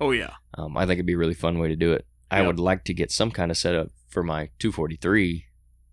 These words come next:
Speaker 2: like that, where I could shoot 'em with. That's what I bought the gun for. But, um, which is probably the most effective way to do it, too. Well, I mean, it, you can even get, uh, they make pretty good red and green lights,
Speaker 1: Mm-hmm.
Speaker 2: scope-mounted lights, too.
Speaker 1: Yeah.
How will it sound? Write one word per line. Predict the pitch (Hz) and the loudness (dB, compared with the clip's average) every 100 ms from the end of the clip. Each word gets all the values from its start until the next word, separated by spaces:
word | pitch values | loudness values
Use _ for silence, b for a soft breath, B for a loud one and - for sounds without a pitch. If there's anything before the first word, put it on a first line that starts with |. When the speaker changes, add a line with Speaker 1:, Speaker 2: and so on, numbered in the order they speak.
| - | -10
Speaker 2:
like | 80 80 | -8 -2
that, | 82 76 57 | 0 0 0
where | 85 | 2
I | 90 | 2
could | - - | 2 -4
shoot | 90 | -4
'em | 71 76 | -4 -6
with. | 76 - - | -6 -8 -4
That's | 101 - | -4 -2
what | 85 | 0
I | |
bought | 92 87 | 0 0
the | |
gun | 82 90 101 | -2 -4 -4
for. | 82 78 78 b b b b b b _ - | -2 -2 -4 b b b b b b _ -4
But, | 90 78 - _ _ _ _ _ _ - | -2 -2 -4 _ _ _ _ _ _ -10
um, | 64 57 - _ _ - | -8 -8 -14 _ _ -2
which | 113 | 0
is | 98 | -2
probably | - 143 139 | 2 4 4
the | 110 | 2
most | 107 - | 0 -2
effective | - 113 92 82 | -2 -2 0 -2
way | 80 | -2
to | 80 | -2
do | 82 | -2
it, | 73 | -2
too. | - 90 - _ _ - | 0 0 0 _ _ -6
Well, | 101 | 0
I | 110 | 2
mean, | 120 | 2
it, | 120 - | 0 -2
you | 123 127 | 0 0
can | 120 113 | 2 2
even | 127 110 | 2 2
get, | 107 - - | 2 0 0
uh, | 104 90 80 | 0 2 2
they | 101 | 2
make | 113 135 - - | 2 0 -4 -4
pretty | 139 151 147 | 0 2 4
good | 127 127 120 104 104 - _ _ _ _ - | 4 4 4 2 -2 -18 _ _ _ _ 0
red | 110 127 123 | 6 8 8
and | 104 95 | 4 2
green | 107 123 123 123 113 - _ | 2 2 2 -2 -4 -10 _
lights, | 87 98 123 - - - _ | -2 0 0 -4 -12 -16 _
Speaker 1:
Mm-hmm. | 156 135 | -10 -6
Speaker 2:
scope-mounted | 151 127 123 123 117 101 | 0 2 4 4 2 2
lights, | 98 110 135 - | 0 0 0 -2
too. | - 135 170 113 | -2 0 -2 0
Speaker 1:
Yeah. | 101 | -2